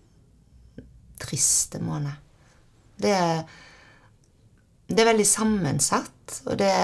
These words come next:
det er alltid, hva skal jeg si? Altså, vi feirer jo jul nå med at nå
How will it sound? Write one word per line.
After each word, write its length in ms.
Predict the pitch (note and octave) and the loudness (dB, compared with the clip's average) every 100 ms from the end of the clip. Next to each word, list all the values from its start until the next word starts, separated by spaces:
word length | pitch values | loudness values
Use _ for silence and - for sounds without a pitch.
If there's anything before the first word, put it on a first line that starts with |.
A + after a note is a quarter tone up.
| F3+ | 2
det 20 | |
er 80 | F#3+ | 0
alltid, 640 | G3 - - - - - - - _ _ _ _ | -2 -6 -8 -6 -4 -4 -8 -12 _ _ _ _
hva 1500 | - - - _ _ _ _ _ - - - - - - E3 | -20 -20 -20 _ _ _ _ _ -14 -14 -14 -20 -20 -16 -12
skal 120 | - | -10
jeg 80 | E3 | -8
si? 220 | - E3+ F#3 G#3 - - | -8 -10 -12 -16 -20 -20
Altså, 220 | - G#3 A3+ | -4 0 2
vi 120 | G3 | 2
feirer 420 | G3 G#3+ G3+ F#3+ | 0 0 0 -2
jo 120 | E3 E3+ | -2 -2
jul 340 | E3+ D#3+ D#3 | -2 -2 0
nå 140 | D#3 F#3 | -2 -2
med 160 | G3+ | -2
at 220 | E3+ E3 E3+ | -4 -6 -4
nå 140 | E3+ | -2